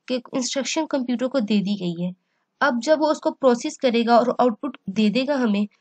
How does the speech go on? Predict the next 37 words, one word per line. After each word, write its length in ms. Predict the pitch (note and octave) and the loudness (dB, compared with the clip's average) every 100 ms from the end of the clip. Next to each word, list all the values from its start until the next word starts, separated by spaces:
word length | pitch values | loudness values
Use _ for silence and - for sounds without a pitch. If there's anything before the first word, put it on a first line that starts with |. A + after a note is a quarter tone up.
| _ | _
तो 60 | C4+ | -4
जो 120 | C4 | -4
प्रोसेस 480 | - C4 B3+ D4+ D4+ | -2 0 0 -2 -6
का 100 | - | -6
अमल 380 | - A#3+ B3+ D4+ | -2 2 2 2
है 80 | A#3 | 2
ना, 200 | A3 D4 _ | 0 -2 _
उसको 220 | B3 - | -6 -2
हम 100 | D4 | -2
कहेंगे 260 | C4+ C4 C4+ | -2 -4 -4
प्रोसेसिंग। 640 | C4 C#4+ D4+ C4 F3+ F3 F3+ _ _ _ - _ _ - - _ _ _ _ _ - | -6 -4 -2 -2 -6 -14 -16 _ _ _ -20 _ _ -20 -20 _ _ _ _ _ -12
storage, 560 | - G#3+ G#3 C#4+ - - - | -2 0 0 -4 -10 -16 -2
यानी 220 | B3 C4 | 0 2
computer 360 | B3+ C#4 B3+ C4+ | 0 0 0 -4
कितना 360 | D4 C4+ B3+ C#4+ | -4 -4 0 0
data 300 | C4+ C4+ D4 | 0 0 -2
save 280 | D4 B3 A#3+ | -2 -4 -2
करता 300 | B3+ A3+ - | -2 -2 -2
है, 100 | B3 | -2
किसके 300 | A#3+ G#3+ B3 | -4 -8 -4
अंदर 240 | - G#3+ | -2 -2
save 260 | C#4 C#4+ B3+ - | -2 -2 -2 -2
करता 280 | A3+ G#3+ | -4 -2
है। 80 | A3+ A3+ _ _ - | -4 -6 _ _ 2
तो 120 | C4+ | 4
RAM 300 | A#3+ A3 A3+ | 6 4 2
के 120 | C4 | 0
बीच 240 | D#4+ D4+ D4+ | -2 -2 -2
में 100 | C#4+ | 0
data 260 | B3 A#3+ | 0 0
जो 120 | A#3+ B3+ | -2 -2
save 300 | - A#3+ A#3+ | -2 -2 0
करता 240 | B3+ A#3 A#3+ | -2 -2 0
है, 60 | |
उसको 220 | A#3+ - | -2 0
हम, 280 | B3+ B3+ B3 - - | 0 0 -2 -6 -2
ए, 320 | A#3+ A3+ A3+ | 0 2 2